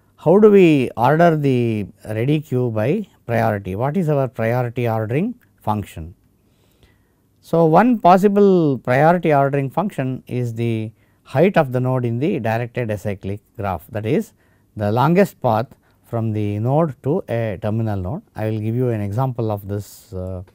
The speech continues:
to explain it. So, suppose we consider this graph, right.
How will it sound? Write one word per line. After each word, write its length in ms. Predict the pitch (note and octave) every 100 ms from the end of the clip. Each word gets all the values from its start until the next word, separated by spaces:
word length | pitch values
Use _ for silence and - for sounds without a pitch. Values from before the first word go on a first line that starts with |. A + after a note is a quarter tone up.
| _ _ _ _ _
to 80 | G2
explain 480 | F#2+ - - A2 G2+
it. 220 | B2+ - _ _ _ _ _ - _ _ _ _ _ _ _ _ _ _ _ _ _ _ _ _ _ _ _ _ _ _ _ _ _ _ _ _ _ _ _
So, 340 | _ - D3+ D3+
suppose 400 | D3+ D3 G3 F3
we 360 | E3+ D#3+ C#3+
consider 520 | B2+ C3+ C#3 C#3+ C#3+ C#3
this 300 | A#2 A#2 -
graph, 380 | G#2 F#2+ D#3 - _ _ - -
right. 240 | A2 F#3